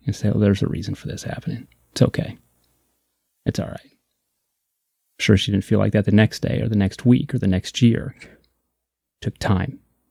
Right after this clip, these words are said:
It took a lot of time for her to get to a place where she could look back on the path it put her on and see that, you know what, where I am now, I wouldn't want to be anywhere else.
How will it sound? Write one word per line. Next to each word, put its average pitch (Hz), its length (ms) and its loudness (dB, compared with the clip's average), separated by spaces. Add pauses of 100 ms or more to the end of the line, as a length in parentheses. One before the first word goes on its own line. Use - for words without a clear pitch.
(600)
It - 60 -18
took 127 200 4
a 98 140 -2
lot 104 220 2
of 101 120 -4
time 95 500 -4 (640)
for 110 80 2
her 101 140 4
to 101 60 4
get 104 180 2
to 110 100 0
a 95 40 2
place 101 280 2
where 104 80 0
she - 160 -2
could 107 140 -2
look 98 260 0
back - 480 2 (1200)
on 101 60 4
the 92 60 4
path 104 360 2
it - 80 -10
put 117 160 2
her 104 100 0
on - 240 -4 (1300)
and 107 80 0
see 107 240 4
that, - 120 2
you 104 60 2
know 101 140 4
what, 101 240 2
where 104 120 2
I 107 80 2
am 95 200 2
now, 90 320 -4 (1500)
I 95 80 2
wouldn't 98 200 4
want 98 100 4
to 92 40 2
be 95 140 0
anywhere - 300 -4
else. - 220 -8